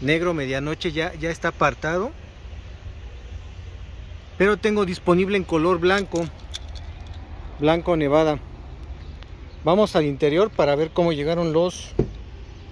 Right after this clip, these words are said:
los asientos, que mucha gente me preguntó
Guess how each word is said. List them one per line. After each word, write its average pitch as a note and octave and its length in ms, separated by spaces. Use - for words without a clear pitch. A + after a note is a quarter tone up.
los D3+ 260
asientos, E3+ 760
que C#3 100
mucha D3+ 300
gente E3 240
me C#3 140
preguntó C#3 540